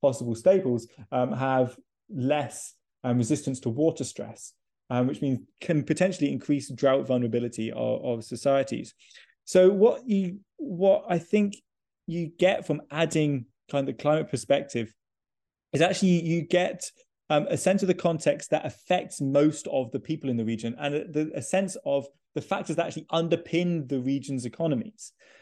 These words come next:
Um, agriculture, and in some re-, more the arid, some of the arid regions, pastoralism is still remains the backbone of the economy. So that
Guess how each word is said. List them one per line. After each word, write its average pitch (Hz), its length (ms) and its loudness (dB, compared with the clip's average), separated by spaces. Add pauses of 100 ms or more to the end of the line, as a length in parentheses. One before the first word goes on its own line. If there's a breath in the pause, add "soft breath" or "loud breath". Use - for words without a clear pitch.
(120)
Um, 147 260 0
agriculture, 165 760 4
and 151 140 2
in 139 80 2
some 143 220 4
re-, 143 120 4
more 143 220 2
the - 80 -2
arid, 151 580 -4
some 139 160 -4
of 127 40 0
the 131 100 0
arid 151 200 0
regions, 143 240 -4
pastoralism 135 840 2
is 151 240 -2
still 180 240 2
remains 151 420 -2
the 127 120 -6
backbone 135 640 0
of 131 140 -4
the 127 80 0
economy. 127 420 0
So 143 160 0
that 147 180 2